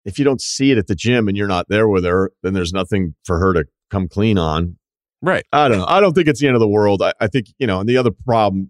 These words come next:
Speaker 1: that will happen to somebody that's in a relationship, depending on kind of what you want to allow yourself to do to yourself, is then you can start going down this road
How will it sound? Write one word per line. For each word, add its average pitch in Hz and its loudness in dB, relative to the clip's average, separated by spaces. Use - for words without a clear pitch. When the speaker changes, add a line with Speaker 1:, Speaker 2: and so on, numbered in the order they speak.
Speaker 1:
that 101 -2
will 95 -2
happen 110 -2
to 87 -6
somebody 98 -4
that's 80 -10
in 90 -6
a 78 -8
relationship, 87 -2
depending 85 -4
on 76 -6
kind 85 -6
of 76 -6
what 73 -6
you 73 -8
want 76 -4
to 71 -8
allow 76 -2
yourself 73 -6
to 73 -16
do 90 -4
to 82 -6
yourself, 76 -4
is 69 -10
then 90 0
you 90 0
can 76 -6
start 80 -2
going 80 -2
down 73 -2
this 67 -10
road 65 -2